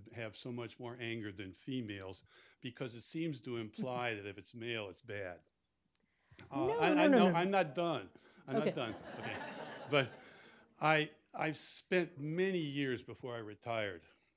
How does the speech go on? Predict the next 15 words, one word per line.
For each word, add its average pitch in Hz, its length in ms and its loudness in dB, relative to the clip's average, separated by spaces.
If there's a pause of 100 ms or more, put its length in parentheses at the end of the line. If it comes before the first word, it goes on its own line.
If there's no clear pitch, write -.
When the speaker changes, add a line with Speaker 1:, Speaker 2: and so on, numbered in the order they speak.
(360)
Speaker 1:
in, 113 240 -12 (140)
from 107 180 -12
ministry 107 560 -6
and 95 140 -10 (540)
anti-racism 107 920 -6
work. 92 220 -18 (1600)
And 131 300 -6 (960)
I 131 200 0 (180)
do 190 220 0
think 156 560 -2 (680)
that 123 160 -4
at 123 160 -8
least 147 520 -6 (200)
for 127 140 -6
me, 123 580 -2